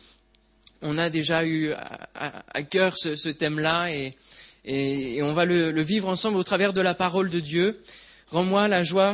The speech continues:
de ton salut ». Et on va ouvrir la parole de Dieu donc dans Ésaïe chapitre trente-huit,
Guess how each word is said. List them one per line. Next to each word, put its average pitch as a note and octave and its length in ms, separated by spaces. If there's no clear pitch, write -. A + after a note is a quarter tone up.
de E3 140
ton F3+ 200
salut ». D#3+ 720
Et D3 100
on E3 80
va F#3+ 140
ouvrir G3+ 200
la G3 120
parole F#3+ 300
de F3+ 100
Dieu G3 200
donc G3 220
dans F#3 140
Ésaïe F3+ 560
chapitre F#3 480
trente-huit, F#3 680